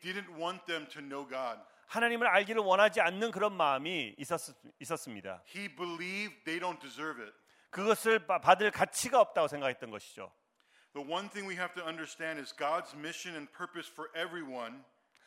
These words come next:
Speaker 2: 우리가 이해해야 되는 것은 우리 하나님을, 하-,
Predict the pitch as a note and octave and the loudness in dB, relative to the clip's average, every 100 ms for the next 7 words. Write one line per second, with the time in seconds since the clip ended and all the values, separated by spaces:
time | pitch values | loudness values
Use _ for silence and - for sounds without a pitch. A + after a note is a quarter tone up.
0 | _ - E3+ G#3 G3+ G#3+ G3+ G3 F3+ - | _ -4 4 4 6 4 4 2 0 2
1 | G3 E3 D#3+ G#3+ G#3 A#3 A#3+ A#3+ A#3+ A#3 | 2 2 2 6 6 4 2 2 0 2
2 | F#3 F3 | 4 4